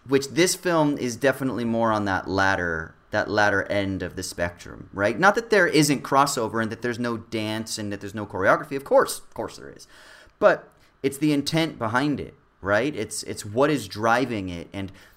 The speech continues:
I feel like the, when you watch a film like Rumble in the Bronx, for example, the thing that makes those, I mean, there's, it's just action scene after action scene, and they are long action scenes. And you could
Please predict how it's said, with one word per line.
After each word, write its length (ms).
I 100
feel 260
like 260
the, 260
when 120
you 120
watch 200
a 40
film 220
like 180
Rumble 280
in 80
the 80
Bronx, 560
for 200
example, 600
the 120
thing 340
that 100
makes 380
those, 400
I 60
mean, 80
there's, 260
it's 300
just 160
action 400
scene 220
after 240
action 320
scene, 200
and 80
they 100
are 100
long 640
action 440
scenes. 320
And 160
you 100
could 420